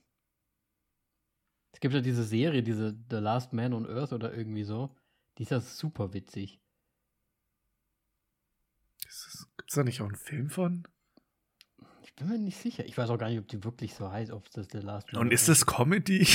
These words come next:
Speaker 2: <laughs>
Speaker 1: Ja, es ist wirklich Comedy. Es, es geht um den Typen, der halt wirklich denkt, er ist komplett alleine.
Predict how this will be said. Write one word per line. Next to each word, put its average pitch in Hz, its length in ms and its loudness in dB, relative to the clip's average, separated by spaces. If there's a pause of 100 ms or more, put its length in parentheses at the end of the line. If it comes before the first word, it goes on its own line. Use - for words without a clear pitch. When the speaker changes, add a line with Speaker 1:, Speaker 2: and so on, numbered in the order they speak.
(120)
Speaker 2:
<laughs> - 200 2
Speaker 1:
Ja, 233 200 8
es 208 100 4
ist 208 120 6
wirklich 247 220 8
Comedy. 226 360 6
Es, 139 180 2
es 156 180 -2
geht 185 160 0
um 190 140 0
den 170 120 2
Typen, 202 300 2
der 151 100 4
halt 143 160 -2
wirklich 170 300 -6
denkt, 175 220 2
er 151 60 0
ist - 80 -4
komplett 143 460 0
alleine. 139 580 0